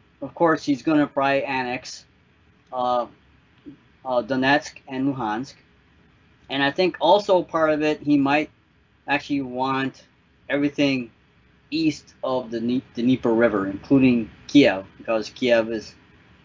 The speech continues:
ancestrally part of, you know, the Russian state. And of course, there's a city by the name of, uh, if I remember it now, Poltava. Uh, Poltava has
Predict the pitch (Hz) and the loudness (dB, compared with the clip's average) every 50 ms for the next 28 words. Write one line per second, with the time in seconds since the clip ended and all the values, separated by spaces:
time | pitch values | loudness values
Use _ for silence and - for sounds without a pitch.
0 | _ _ - 127 123 120 - - 160 143 - - - 131 123 123 123 123 117 - | _ _ -6 -4 -4 -4 0 0 0 0 0 -2 -8 -8 -6 -6 -6 -6 -6 -8
1 | _ _ _ _ _ _ - 131 131 127 123 - - - 127 117 110 107 104 101 | _ _ _ _ _ _ -2 0 0 0 -2 -4 -10 -10 -8 -6 -6 -6 -6 -8
2 | 104 117 113 113 117 117 - - 104 104 - - - 127 104 95 98 101 - - | -10 -6 -2 -2 -2 -2 -2 -6 -8 -8 -8 -6 -4 -2 -2 -2 -4 -8 -12 -16
3 | _ _ _ _ _ _ _ _ _ _ _ _ _ - 135 131 131 127 120 117 | _ _ _ _ _ _ _ _ _ _ _ _ _ -8 -4 -4 -2 -2 -4 -4
4 | - - 147 147 143 139 - - - 139 135 131 123 - 123 - - - - 185 | 0 4 4 6 4 4 0 -4 -2 0 0 0 0 -4 -6 -8 -6 -2 0 2
5 | 165 147 143 135 131 131 - _ _ _ _ _ _ _ _ _ _ - 135 135 | 2 4 2 2 0 -4 -10 _ _ _ _ _ _ _ _ _ _ -4 -2 -2
6 | 127 127 127 131 131 135 135 135 131 135 - - 117 117 117 113 110 95 - - | -2 -2 -4 -4 -4 -4 -2 -2 -2 -4 -4 -4 -2 -2 0 0 -2 -4 -6 -10
7 | 107 101 98 98 95 87 - - - - - - - - - - - - - - | -8 -6 -6 -6 -6 -8 -12 -18 -20 -20 -20 -20 -20 -20 -20 -20 -20 -16 -10 -6
8 | 104 104 104 101 98 107 113 113 107 107 107 107 104 - - 110 110 107 107 110 | -6 -4 -4 -4 -2 -2 -2 -2 0 0 2 2 0 0 -2 -2 0 2 2 2
9 | 110 110 110 - - - 139 139 - 156 135 127 117 95 90 - - _ _ _ | 0 -2 -4 -8 -6 -4 -2 0 4 6 6 6 6 4 0 -8 -14 _ _ _
10 | _ _ _ _ _ _ _ _ _ _ _ _ _ _ _ _ _ _ _ _ | _ _ _ _ _ _ _ _ _ _ _ _ _ _ _ _ _ _ _ _
11 | _ - 123 123 123 120 - 165 165 160 - 180 185 196 196 185 196 190 190 180 | _ -8 -6 -4 -4 -4 -2 -2 -2 0 4 4 6 6 6 6 4 4 2 2
12 | - _ _ _ _ _ - 143 143 143 139 131 - - - | -2 _ _ _ _ _ -2 0 0 0 0 -2 -8 -14 -20